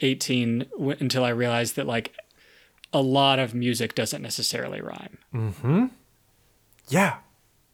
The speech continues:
Speaker 1: Um, okay.
Speaker 2: What? What's going on? Is this all propaganda from the adults that they're like, "Hey kids, just sing this, sing this weird song. Sing this weird song that has no sense of rhythm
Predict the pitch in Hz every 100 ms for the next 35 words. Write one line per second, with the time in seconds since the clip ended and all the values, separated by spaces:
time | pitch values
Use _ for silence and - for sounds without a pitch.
0 | _ _ 147 143 143 139 135 135 127 -
1 | - _ _ _ _ _ _ _ 127 113
2 | 120 117 117 131 110 - _ _ _ 147
3 | 247 - - _ _ _ _ _ _ -
4 | 247 294 - 339 359 359 349 349 330 190
5 | 123 196 220 285 277 269 285 - 190 226
6 | 226 180 170 208 220 226 208 175 135 139
7 | 170 226 185 151 135 127 120 - 95 -
8 | - - 135 131 135 - - - 143 139
9 | 131 117 110 104 - 87 - _ _ -
10 | 151 165 143 135 135 123 113 113 110 117
11 | 117 120 110 110 107 104 101 98